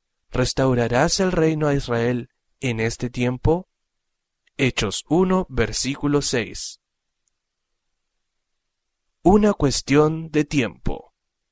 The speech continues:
En la mente de sus discípulos, el rey mesiánico pronto los liberaría de la opresión romana y los conduciría a la paz y prosperidad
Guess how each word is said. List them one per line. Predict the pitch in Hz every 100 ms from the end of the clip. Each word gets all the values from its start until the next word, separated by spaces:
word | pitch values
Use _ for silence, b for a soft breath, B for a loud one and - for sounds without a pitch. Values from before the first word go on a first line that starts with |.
| _ _ _ _ _ _ _ _ _ _ _ _ _ _ -
En | 160
la | 156
mente | 156 208 208 208
de | 208
sus | 175 -
discípulos, | 131 - 120 - 113 131 156 - -
el | 135 127
rey | 139 175 202
mesiánico | 196 160 - 131 127 131 - 120
pronto | - 151 180 185 196 185
los | 156 131
liberaría | 120 120 113 107 123 139 151
de | 147 135
la | 127
opresión | 113 110 107 - 131 139
romana | 165 165 120 117 139 - _
y | 131
los | 131 131
conduciría | 147 143 143 - 127 165 196 196
a | - 131
la | 107
paz | - 147 165 - -
y |
prosperidad | 131 120 135 - 190 190 151 131